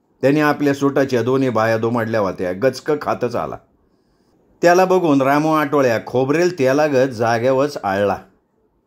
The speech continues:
"काय काम काढलं रे सांबा?" "आ, मला विचार काम, जकास. तुझी बायको गावली का?" "नाही." "काय कोणाला बोलणार आता? तुला दिसली कुठं?" पचकन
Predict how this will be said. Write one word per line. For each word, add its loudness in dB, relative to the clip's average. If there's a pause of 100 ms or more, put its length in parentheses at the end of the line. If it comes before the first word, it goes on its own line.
(260)
"काय 4
काम 2
काढलं 2
रे 0
सांबा?" -2 (600)
"आ, 2
मला 2
विचार 0
काम, -2 (400)
जकास. -4 (440)
तुझी 0
बायको 4
गावली 0
का?" -8 (680)
"नाही." 0 (1200)
"काय 2
कोणाला 2
बोलणार 2
आता? 0
तुला 0
दिसली 0
कुठं?" -4 (920)
पचकन 0